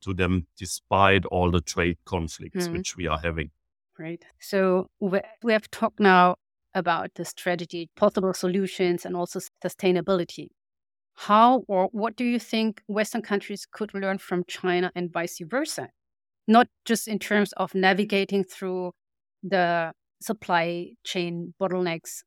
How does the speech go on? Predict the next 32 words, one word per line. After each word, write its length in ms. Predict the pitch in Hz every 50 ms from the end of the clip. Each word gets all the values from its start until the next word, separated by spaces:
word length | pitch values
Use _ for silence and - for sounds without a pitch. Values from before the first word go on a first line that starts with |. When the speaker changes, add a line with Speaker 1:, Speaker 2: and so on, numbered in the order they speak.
| -
Speaker 2:
regarding 640 | - 196 175 202 190 185 180 180 175 175 175 180 175
the 280 | - 175 170 170 165 - _ _ _ _ _ _ -
Golden 360 | 196 208 190 190 190 180 175 180
Week, 200 | 254 269 - - -
but 280 | 175 160 156 _ - _ _ _ _ _ _ _
in 160 | 214 185 180
general. 440 | 156 - 233 269 220 147 87 85 - _ _ _ _ _ _ _ _ _ _ _ _ _ _ _ _ _ _ _ _ _ _ _ _ _ -
Speaker 1:
I 40 | -
think 160 | 156 156 165
it's 160 | - 110 -
a 80 | 110 - _ _ -
difficult 560 | 131 123 - - 127 98 - 107 98 95 -
topic 400 | - - 120 - - 113 98 87
and 140 | 104 95 98
also 280 | - 98 95 92 101
a 60 | 95 87
political 640 | - - 104 98 104 104 - 110 - 98 101 87
topic. 560 | 78 - 101 101 - - 98 92 85 - - -
What 400 | 107 104 107 101 - - - - _
should 400 | - - - - - 107 107 -
nations 600 | 107 98 98 101 107 95 - - 101 90 - - -
learn 320 | 98 95 95 101 104 101
from 240 | - - 101 95 95
each 220 | 98 95 82 - -
other, 280 | - 101 92 85 101 95
or 500 | - 95 90 90 90 90 87 87 90 87
where 180 | 82 92 92 90
can 260 | - - 95 92 87
we 320 | 90 90 90 87 82 - _ _ _ _ _ _ _ _ _ _ _ _ _ _ _ _ _ _ -
benefit 500 | 104 98 101 104 92 - - 90 - -
from 300 | - - 101 87 90 101
each 240 | 95 78 - -